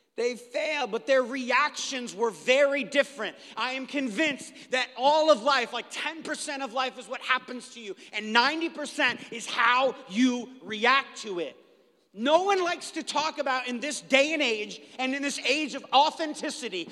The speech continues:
and all that matters is how I genuinely feel moment to moment.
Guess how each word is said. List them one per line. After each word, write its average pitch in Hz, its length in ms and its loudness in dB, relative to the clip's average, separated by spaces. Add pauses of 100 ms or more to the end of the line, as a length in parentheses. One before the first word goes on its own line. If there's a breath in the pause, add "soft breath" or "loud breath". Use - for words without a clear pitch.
(100)
and 247 140 -8
all 320 220 6
that 311 180 -4
matters 285 340 0
is 247 100 -16
how 254 200 -2
I 233 140 -10
genuinely 311 760 -4
feel 254 480 -4 (160)
moment 285 480 0
to 269 100 -10
moment. 262 460 -2